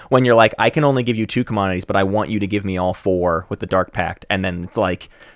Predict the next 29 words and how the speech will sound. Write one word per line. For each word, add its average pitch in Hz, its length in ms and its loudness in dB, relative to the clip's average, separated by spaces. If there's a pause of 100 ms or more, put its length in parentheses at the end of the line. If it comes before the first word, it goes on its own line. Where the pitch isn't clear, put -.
(120)
that's 101 180 2
a 101 80 4
way, 104 280 4
way, 101 200 4
way 98 160 2
better 98 240 2
deal 123 160 4
for 151 120 0
the 170 100 0
Empyrean. 180 380 2
I 98 80 4
don't 127 120 2
wanna 151 160 0
do 156 100 4
that. - 160 2
Like, 104 160 2
the 117 120 2
idea 143 340 4
that 135 180 -2
this 127 260 0
is 113 280 0 (600)
enough 120 540 4
commodities 123 540 2
to - 180 -8
always 110 460 6
make 107 200 -2
that 87 160 -4
deal 101 180 -2
work 120 260 -2